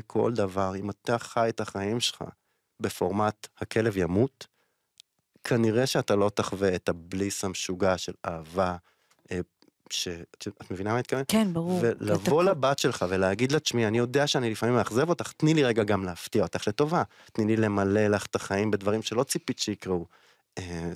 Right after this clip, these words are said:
Speaker 1: תני לי להרים לך ברמות שכאילו הם לא חלק מהמסגרת של תגמול, עונש, הבאת תעודה טובה,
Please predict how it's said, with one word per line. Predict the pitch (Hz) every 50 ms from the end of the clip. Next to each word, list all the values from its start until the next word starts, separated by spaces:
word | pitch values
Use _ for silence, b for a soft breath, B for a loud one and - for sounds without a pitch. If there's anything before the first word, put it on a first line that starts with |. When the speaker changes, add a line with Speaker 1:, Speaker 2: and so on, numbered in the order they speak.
| -
Speaker 1:
תני | - 104 104 101
לי | 95 104 101 95 95 87 - - _ _ _ _ _ _ _ _ _ - - -
להרים | 117 117 113 101 98 95 98 104 117 127 135 135
לך | 120 117 -
ברמות | 110 104 101 98 101 104 110 113 -
שכאילו | - 104 101 - 107 104 104 101 104 104 104
הם | 101 101 101
לא | 107 120 123
חלק | - - 113 113 104 -
מהמסגרת | 107 92 95 101 92 - - 113 117 110 107 104
של | - - 107 95
תגמול, | - - 101 104 110 120 120 110
עונש, | - - 117 110 107 98 - 90
הבאת | 92 90 87 98 95 90 110 110 -
תעודה | - 104 98 104 98
טובה, | - 98 92 92 104 104 107